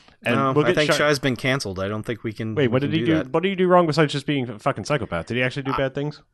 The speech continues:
Speaker 2: I, yeah, yeah,
Speaker 1: Oh,
Speaker 2: there was
Speaker 1: okay.
Speaker 2: some that he
Speaker 1: I
Speaker 2: got
Speaker 1: can't
Speaker 2: canceled.
Speaker 1: keep up.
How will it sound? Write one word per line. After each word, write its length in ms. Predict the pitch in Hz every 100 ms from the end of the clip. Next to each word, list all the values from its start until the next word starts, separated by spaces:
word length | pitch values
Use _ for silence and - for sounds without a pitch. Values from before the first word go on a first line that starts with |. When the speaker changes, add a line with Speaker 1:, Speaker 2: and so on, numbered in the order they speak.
| _ _ -
Speaker 2:
I, 240 | 165 175 -
yeah, 540 | 151 151 151 151 139 -
yeah, 320 | - 110 113 110
Speaker 1:
Oh, 40 |
Speaker 2:
there 120 | 110
was 100 | 104
Speaker 1:
okay. 120 | -
Speaker 2:
some 260 | 107 101 92 _ - - -
that 120 | -
he 60 | 107
Speaker 1:
I 100 | 226
Speaker 2:
got 100 | 208
Speaker 1:
can't 220 | 254 233
Speaker 2:
canceled. 40 | -
Speaker 1:
keep 240 | 196 -
up. 260 | 107 104